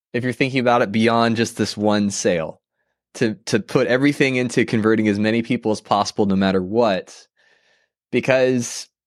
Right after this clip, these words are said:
it will impact your business and how you sell moving forward, right? That person will never buy from you again. They're never gonna tell anyone else in their industry about you.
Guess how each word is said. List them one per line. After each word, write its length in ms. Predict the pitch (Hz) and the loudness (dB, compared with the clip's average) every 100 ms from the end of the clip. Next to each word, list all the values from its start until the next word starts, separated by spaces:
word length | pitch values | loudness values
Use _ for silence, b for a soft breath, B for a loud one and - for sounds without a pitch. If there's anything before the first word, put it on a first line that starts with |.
| _ | _
it 200 | 123 127 | -2 -2
will 380 | - 101 117 143 | -2 0 2 2
impact 800 | 135 165 127 107 - - - - _ _ _ _ _ _ - | 2 0 0 -2 -4 -10 -14 -18 _ _ _ _ _ _ -4
your 180 | 110 | -2
business 400 | 113 120 120 131 | 2 0 0 -4
and 100 | 117 | -4
how 80 | 113 | -2
you 140 | 123 127 | -2 -2
sell 240 | 139 131 | 0 0
moving 260 | 135 135 127 | -2 -4 -2
forward, 320 | 202 92 - | -2 -2 -2
right? 200 | 98 107 | 0 2
That 160 | 139 | 0
person 280 | 147 160 151 | 2 0 2
will 100 | 117 | 2
never 280 | 107 127 147 | 4 2 2
buy 220 | 117 107 | 2 0
from 180 | 104 101 | 0 -2
you 120 | 98 | -2
again. 420 | 92 92 90 117 - _ | 0 0 0 -2 -10 _
They're 100 | 110 | -4
never 300 | 98 110 131 | 0 2 2
gonna 180 | 165 156 | 2 0
tell 300 | 147 131 120 | 0 0 0
anyone 280 | 110 120 123 | 0 0 0
else 220 | 110 - | 0 -2
in 40 | |
their 80 | 131 | -4
industry 420 | 104 101 - 104 95 | -2 -2 -2 -2 -2
about 320 | 90 87 - | 0 -2 -2
you. 300 | 85 90 | -4 -6